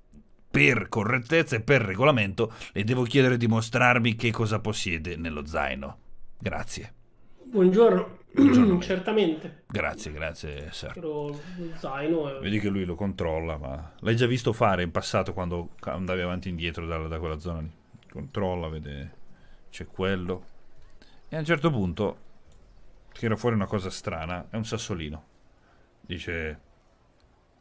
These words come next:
Speaker 1: "Strano questo.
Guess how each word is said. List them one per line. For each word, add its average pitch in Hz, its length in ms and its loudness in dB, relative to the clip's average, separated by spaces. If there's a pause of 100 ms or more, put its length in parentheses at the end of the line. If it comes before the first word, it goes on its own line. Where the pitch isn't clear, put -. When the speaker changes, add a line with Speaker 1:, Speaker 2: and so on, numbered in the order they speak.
(420)
Speaker 1:
"Strano 69 1400 -8
questo. - 580 -12